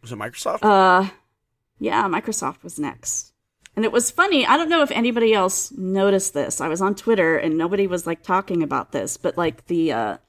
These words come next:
Speaker 2: the font that they were using for, um, for the E three media thing that they had playing on the screen before they went live was the same, was the Anthem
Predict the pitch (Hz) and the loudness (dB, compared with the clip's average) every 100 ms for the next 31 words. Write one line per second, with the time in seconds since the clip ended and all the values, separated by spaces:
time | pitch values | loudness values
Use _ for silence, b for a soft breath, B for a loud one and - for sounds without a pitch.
0 | _ _ _ _ 208 196 - 247 285 - | _ _ _ _ -4 -2 2 4 4 2
1 | 208 - 196 180 170 170 190 196 190 151 | -2 0 0 -2 -6 -8 -6 -4 -2 -2
2 | 135 131 - - 175 165 156 151 147 160 | -2 -2 -6 -4 0 2 2 0 -2 -4
3 | 156 147 139 156 - _ _ _ - 202 | -2 0 -2 -2 -8 _ _ _ -4 0
4 | 180 170 196 180 185 185 170 165 165 165 | 2 0 0 -4 -2 2 4 4 4 2
5 | 170 - 156 151 151 170 160 151 180 170 | 0 0 0 0 -2 -4 -4 -4 0 2
6 | 160 147 - 156 143 135 - - 185 160 | 4 2 0 0 0 -2 -6 -4 0 2
7 | 156 160 - 170 165 147 143 - 170 143 | 0 -4 -2 0 0 0 -2 0 2 4
8 | 107 135 _ _ _ _ 214 226 226 - | 0 -6 _ _ _ _ 0 2 2 2
9 | 220 214 226 208 175 185 190 151 143 | 2 2 0 0 2 0 0 -4 -6